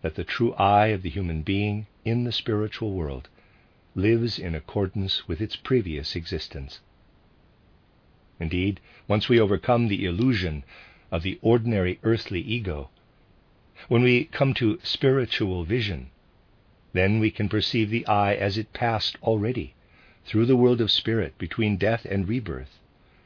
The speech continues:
how it conducted itself within this world, informed by moral impulses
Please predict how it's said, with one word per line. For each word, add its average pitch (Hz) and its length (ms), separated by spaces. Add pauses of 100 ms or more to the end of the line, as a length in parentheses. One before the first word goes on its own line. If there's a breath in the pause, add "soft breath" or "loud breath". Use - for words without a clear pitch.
(440 loud breath)
how 113 140
it - 320
conducted 107 640
itself 78 500
within 95 300
this 95 220
world, 104 360 (280 loud breath)
informed 101 880 (240 loud breath)
by 85 140
moral 104 420
impulses 85 800